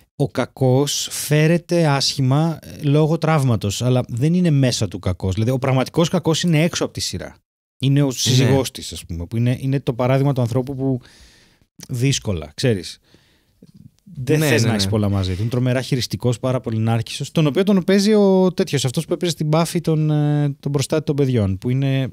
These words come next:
Speaker 1: ηθοποιάρα. Και, τέλος πάντων, ναι,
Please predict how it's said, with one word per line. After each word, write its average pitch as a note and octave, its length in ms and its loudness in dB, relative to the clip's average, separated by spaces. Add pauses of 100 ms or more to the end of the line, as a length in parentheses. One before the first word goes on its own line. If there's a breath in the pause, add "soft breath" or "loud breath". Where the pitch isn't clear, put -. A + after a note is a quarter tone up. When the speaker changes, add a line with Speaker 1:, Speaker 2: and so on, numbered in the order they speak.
(100)
Speaker 1:
ηθοποιάρα. A2+ 500 -6 (560 loud breath)
Και, C3 200 -6 (960)
τέλος B3+ 180 0
πάντων, G#3 260 0 (380)
ναι, G#3 180 2